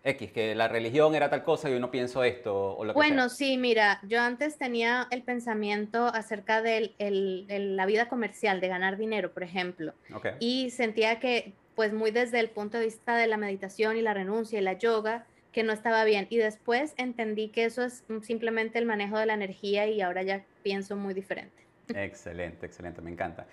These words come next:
Speaker 1: Ok, ahora sí, cuéntanos. Aquí tenemos, Cristina Sáez nos dice, "Hola, qué lindo tema, yo también tengo una pareja hielo. Eh, sigo po-, por no estar sola porque hace mal". Supongo que eso es lo que quiere decir, que dice que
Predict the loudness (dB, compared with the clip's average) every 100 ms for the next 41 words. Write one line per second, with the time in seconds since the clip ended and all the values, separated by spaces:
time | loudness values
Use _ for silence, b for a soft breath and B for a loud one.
0 | B B 2 6 8 6 4 4 4 2
1 | 4 0 0 0 0 2 0 -2 -2 0
2 | 2 4 4 4 0 0 2 2 6 6
3 | 4 2 0 0 2 2 0 0 0 0
4 | 0 2 4 4 4 6 4 4 6 6
5 | 6 2 -2 B B B 0 2 4 4
6 | 2 -2 -8 0 4 6 8 10 8 4
7 | 2 0 -2 -6 2 4 4 0 -4 -4
8 | 0 0 0 2 2 4 4 0 -4 -4
9 | 0 2 2 0 -10 -20 _ _ _ _
10 | -20 _ _ -20 -12 -8 -6 -6 -4 -6
11 | -4 -4 -4 -6 -4 -4 -6 -6 -6 -2
12 | -2 2 4 4